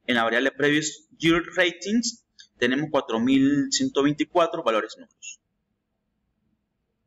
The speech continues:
Vamos a visualizar esos valores nulos usando la función misson, misingo, y de la siguiente manera. Tenemos aquí, como ya me-, había mencionado, la variable educación y previous year rating,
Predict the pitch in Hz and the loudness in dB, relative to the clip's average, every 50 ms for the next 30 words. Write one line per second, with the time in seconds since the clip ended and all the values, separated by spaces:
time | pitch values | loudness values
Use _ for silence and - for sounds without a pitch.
0 | _ _ - - _ _ _ _ _ - 123 143 156 156 156 156 143 143 - 143 | _ _ -20 -20 _ _ _ _ _ -2 0 0 0 2 2 0 0 0 -2 -4
1 | 127 123 - 147 139 139 - - 139 139 139 143 147 156 165 185 214 226 220 196 | -4 -2 -2 0 -2 -2 -2 -2 -2 0 2 2 0 0 0 2 2 4 4 4
2 | 214 202 - - - - 123 131 135 143 143 - 131 135 131 - 147 147 151 165 | 2 2 0 -2 -2 -2 0 2 2 0 0 0 -2 -2 0 0 0 0 0 0
3 | 160 - 202 190 190 214 233 226 - - _ _ - 254 240 - - 208 214 202 | 0 2 2 2 2 0 -2 -4 -6 -10 _ _ -6 -4 -4 -2 0 0 0 2
4 | 185 208 254 269 - _ _ _ _ _ _ _ _ _ _ _ _ - 165 202 | 2 2 0 0 -4 _ _ _ _ _ _ _ _ _ _ _ _ -2 0 0
5 | 220 208 - _ - 135 127 123 - - 117 113 110 101 98 92 85 57 50 - | 0 -2 -6 _ -4 -4 -2 -2 -4 -6 -8 -6 -6 -4 -4 -4 -4 -4 -6 -8
6 | _ _ _ _ _ _ _ _ _ _ _ _ _ _ _ _ _ _ _ _ | _ _ _ _ _ _ _ _ _ _ _ _ _ _ _ _ _ _ _ _
7 | _ _ _ _ _ _ _ _ _ _ _ _ _ _ _ _ _ _ _ _ | _ _ _ _ _ _ _ _ _ _ _ _ _ _ _ _ _ _ _ _
8 | _ - 117 120 131 143 151 135 113 - - 143 165 185 196 - - 113 113 113 | _ -4 -2 -2 -2 -2 -2 -4 -6 -6 -4 -4 -4 -4 -4 -4 -4 -2 0 0
9 | 107 107 113 120 139 143 135 - - 131 135 147 147 147 147 143 135 151 160 147 | 2 2 0 0 -2 -6 -6 -4 -2 0 0 0 0 0 -2 -2 0 0 2 2
10 | 139 147 147 139 120 107 104 113 113 117 120 127 - - - 135 135 - 170 180 | 2 0 0 0 -2 -2 -2 -2 0 0 0 0 0 -2 -2 -2 0 0 -2 -2
11 | - - 190 190 110 98 - _ 113 120 117 110 - - 123 123 127 147 143 - | 0 0 0 0 0 -2 -8 _ -6 -6 -6 -6 -4 -2 0 0 2 0 0 -2
12 | 156 175 170 175 175 190 196 190 190 - 214 233 | 0 0 0 2 2 0 0 0 -2 -4 -6 -6